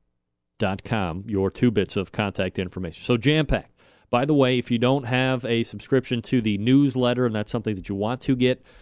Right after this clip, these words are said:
go to the main website and look over to the top right of the navigation on that, uh, right-hand toolbar, and you'll see it. It's all right there. As a matter of fact,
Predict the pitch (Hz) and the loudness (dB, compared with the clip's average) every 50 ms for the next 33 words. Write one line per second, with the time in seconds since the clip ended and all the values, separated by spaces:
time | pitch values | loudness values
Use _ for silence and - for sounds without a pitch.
0 | - _ _ _ _ - 117 113 107 101 95 104 113 127 139 135 135 135 135 127 | -20 _ _ _ _ 0 0 0 0 0 -2 0 0 0 2 2 4 2 2 2
1 | - - 139 131 131 135 131 - 117 107 104 104 107 117 - - 131 120 110 104 | 0 0 0 2 2 0 -2 -4 -4 -4 -2 -2 -2 -2 0 0 0 0 -2 -4
2 | - - - 117 117 - - 123 113 107 104 107 107 107 107 98 101 113 117 120 | -6 -6 -6 -4 -4 -2 -2 0 0 0 0 -2 -2 -2 -2 0 0 2 2 2
3 | 123 - - 127 117 110 - _ _ _ _ _ _ _ _ _ - 101 107 107 | 2 0 -2 -4 -4 -6 -10 _ _ _ _ _ _ _ _ _ -6 -6 -4 -2
4 | 104 104 92 - - 107 95 92 104 107 117 110 113 98 95 - 170 180 175 147 | -2 -4 -4 -4 -4 -2 -2 0 0 0 0 -2 -2 -4 -2 2 4 4 4 6
5 | 151 151 143 143 143 135 120 107 107 110 104 - - - 113 101 95 - _ _ | 4 4 4 4 4 4 2 2 0 -4 -6 -4 -4 -2 -2 -2 -2 -6 _ _
6 | _ _ _ _ _ _ _ _ _ _ _ _ _ _ _ - - 131 120 - | _ _ _ _ _ _ _ _ _ _ _ _ _ _ _ -12 -10 -10 -4 0
7 | 151 143 156 160 147 139 135 - - 113 - 104 101 110 120 143 170 175 139 - | 0 0 2 2 2 2 2 2 0 -2 -4 -4 -4 -2 -2 -2 0 0 -2 -2
8 | - 127 113 - - - - _ | 0 0 -2 -2 -4 -10 -20 _